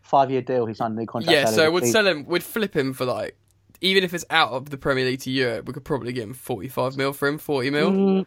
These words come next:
Speaker 1: maybe, I'd, I'd, yeah, I'd say closer to thirty, thirty-five, maybe pushing forty.
Speaker 2: Okay, well, maybe
Speaker 1: Um,
Speaker 2: forty. Because,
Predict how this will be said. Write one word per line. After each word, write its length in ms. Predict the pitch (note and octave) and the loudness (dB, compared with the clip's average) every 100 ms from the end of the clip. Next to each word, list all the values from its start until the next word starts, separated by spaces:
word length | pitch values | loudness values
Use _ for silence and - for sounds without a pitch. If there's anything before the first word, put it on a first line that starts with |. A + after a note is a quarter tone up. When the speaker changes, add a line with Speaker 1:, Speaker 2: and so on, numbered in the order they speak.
| - | 4
Speaker 1:
maybe, 240 | A#3 A3 - | 4 6 6
I'd, 140 | G#3 | 4
I'd, 200 | - F3+ - | 6 2 2
yeah, 240 | D#3 C3+ A#2 | 0 2 2
I'd 200 | C3 D#3+ | 2 2
say 160 | - C#3 | 0 -2
closer 340 | - C3 - | 0 0 -2
to 80 | - | -12
thirty, 360 | - C3 B2 A#2+ | -4 -2 -2 -2
thirty-five, 680 | - A#2+ A#2+ A#2+ A#2+ A#2 A#2+ | -2 -2 -2 -2 0 0 -2
maybe 400 | B2+ B2 B2 A#2 | 0 2 0 -2
pushing 380 | - A#2+ A2+ | -4 -2 -2
forty. 360 | A2 A2+ A2+ A2+ | 0 4 4 4
Speaker 2:
Okay, 260 | C#3 C#3 A#2+ | 0 0 0
well, 100 | B2 | 0
maybe 300 | C#3 C3 A#2 | 0 0 2
Speaker 1:
Um, 300 | C3 B2+ B2 | 4 4 4
Speaker 2:
forty. 140 | A#2 - - _ - | -2 -8 -18 _ -8
Because, 200 | - | 0